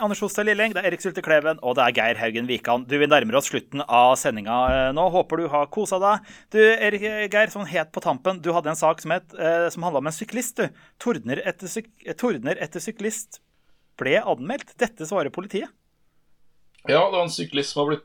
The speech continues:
Speaker 2: påkjørt i et fotgjengerfelt i Trondheim. Og, eh, den hadde jo kjørt over uten å ha, altså, brutt vikeplikta.
Speaker 1: Mm.
Speaker 2: Og blitt påkjørt av en bil. Og, eh, sorry,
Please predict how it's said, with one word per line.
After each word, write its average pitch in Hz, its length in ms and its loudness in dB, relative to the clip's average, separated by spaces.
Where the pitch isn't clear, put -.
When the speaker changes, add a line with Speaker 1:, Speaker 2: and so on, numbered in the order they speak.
Speaker 2:
påkjørt 120 560 -4
i - 60 -2
et - 100 -20
fotgjengerfelt 139 880 -6
i 143 80 -6
Trondheim. 139 320 -4
Og, 120 320 4
eh, 117 280 2
den 139 100 2
hadde 113 160 2
jo - 80 0
kjørt 135 320 2
over 120 160 -2
uten 110 560 -8
å 113 160 2
ha, 110 140 4
altså, 110 240 -6
brutt 117 240 -4
vikeplikta. 120 540 -2
Speaker 1:
Mm. 156 140 -8
Speaker 2:
Og 120 220 4
blitt 117 160 -4
påkjørt 113 260 -6
av 110 80 2
en 110 80 -8
bil. 120 140 -4
Og, 117 140 2
eh, 113 220 0
sorry, - 300 -8